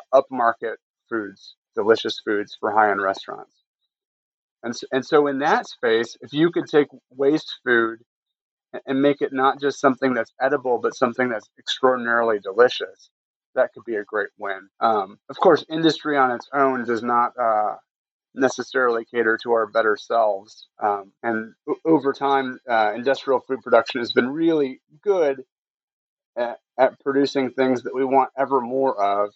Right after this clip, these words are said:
even if we don't need ever more. Um, and, and so you can, in some way, you can think about there being, like, a dysfunctional mutualism between our tongues and the food industry, uh, where the tongues have craved, craved ever more salt,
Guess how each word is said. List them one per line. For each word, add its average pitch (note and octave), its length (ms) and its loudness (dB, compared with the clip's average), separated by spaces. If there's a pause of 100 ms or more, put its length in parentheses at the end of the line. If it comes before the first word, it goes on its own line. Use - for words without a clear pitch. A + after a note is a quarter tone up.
(120)
even A#2 240 0
if A#2 140 -2
we A#2+ 100 0
don't A2 260 4
need G#2+ 380 -6
ever G#2 220 -2
more. G2 300 -20 (440)
Um, G2+ 300 -8 (920)
and, A#2 100 -12 (140)
and - 100 -6
so - 80 -8
you C3+ 220 2
can, C3+ 180 -4 (100)
in C3+ 120 0
some D3 260 -2
way, C3+ 160 0
you B2 140 -4
can B2 260 -2 (880)
think C#3 160 0
about B2 240 2
there A#2+ 180 -2
being, B2 280 0
like, A2+ 260 2
a G#2+ 280 -2 (520)
dysfunctional D3 800 0
mutualism A#2 840 0
between A#2+ 340 0
our G#2 140 2 (160)
tongues B2 500 0 (100)
and A2+ 240 -4
the A2 140 -8
food B2 180 2
industry, G2+ 600 -10 (640)
uh, G#2+ 120 4
where A2 140 0
the A2+ 120 0
tongues B2+ 420 2
have A#2+ 160 -14
craved, A#2+ 500 -2
craved B2+ 320 0
ever B2+ 200 2
more A#2+ 200 0
salt, A#2 380 0